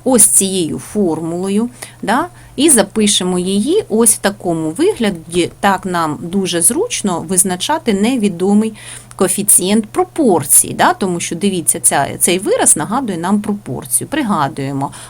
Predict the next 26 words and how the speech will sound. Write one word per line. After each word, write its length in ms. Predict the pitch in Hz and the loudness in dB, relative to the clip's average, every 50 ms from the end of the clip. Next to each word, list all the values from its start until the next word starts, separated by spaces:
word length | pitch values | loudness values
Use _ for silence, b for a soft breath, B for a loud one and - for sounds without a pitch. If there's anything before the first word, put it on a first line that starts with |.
| B | B
основна 480 | - 214 214 - 247 240 226 208 190 180 | -2 0 2 4 4 4 6 4 4 2
властивість 560 | 165 160 170 165 - - 190 170 165 165 - | 2 0 0 -2 0 0 -2 -2 -2 -4 -4
пропорції — 640 | - 226 233 226 - 320 339 403 - - - 339 247 | -4 -6 -6 -6 -4 -2 -2 -2 0 0 -2 0 0
добуток 500 | 202 226 220 196 160 180 - - 131 131 - | 2 2 2 2 2 -4 -10 -10 -12 -10 -6
крайніх 480 | - - 214 285 370 403 403 392 392 | -2 0 0 0 0 0 -2 -2 -4
членів 460 | - - - 339 339 359 359 370 359 - | -6 -8 -6 -4 -2 -2 -2 -2 -4 -4
дорівнює 440 | 196 160 180 240 311 294 226 180 | -4 -2 -2 0 0 0 0 -2
добутку 520 | 151 147 170 220 226 240 240 - - - - | -2 -2 -2 -2 -2 -2 -6 -10 -10 -8 -6
середніх 640 | - - - 160 170 185 185 170 156 156 139 135 - | -4 -4 -4 -2 -2 0 -2 -2 -2 -4 -6 -6 -6
членів. 440 | - - - 143 147 147 - 180 | -8 -8 -8 -8 -8 -6 -8 -6
Давайте 340 | 196 247 247 262 254 247 214 | -4 -2 0 0 0 0 -4
подивимося, 680 | 202 - 196 180 160 170 160 160 156 156 156 160 - 160 | -6 -6 -8 -2 -2 -2 -2 0 -2 -4 -4 -6 -6 -8
я 60 | 151 | -8
зараз 300 | 175 151 156 160 160 - - | -6 -6 -4 -2 -2 -2 -4
візьму 300 | 151 - - 175 180 202 - - | -6 -8 -8 -10 -10 -12 -10 -10
колір 260 | 277 294 392 359 240 B B B B B B | -8 -6 -4 -4 -6 B B B B B B
інший. 420 | B 180 175 170 160 - - 160 - - - - | B -4 -2 -2 -2 -2 -2 -4 -6 -8 -10 -6
Значить, 280 | 180 202 214 202 - - | -2 -2 -2 -2 0 0
М 200 | 277 330 370 370 | 0 2 2 2
один 380 | 349 294 220 214 196 180 170 175 | 2 2 4 4 4 2 2 0
за 140 | - 180 | 0 2
умовою 560 | 180 185 180 180 170 160 151 151 151 147 147 - | 2 2 2 0 0 -2 -2 -4 -4 -6 -6 -2
у 80 | 208 240 | 0 2
нас 360 | 233 208 180 165 - - - 156 | 2 2 2 2 2 0 0 -2
є, 220 | - 165 156 151 196 226 B B B B B B - | -6 -6 -4 -2 -4 -4 B B B B B B 2
да, 240 | 202 226 285 339 | 4 4 4 4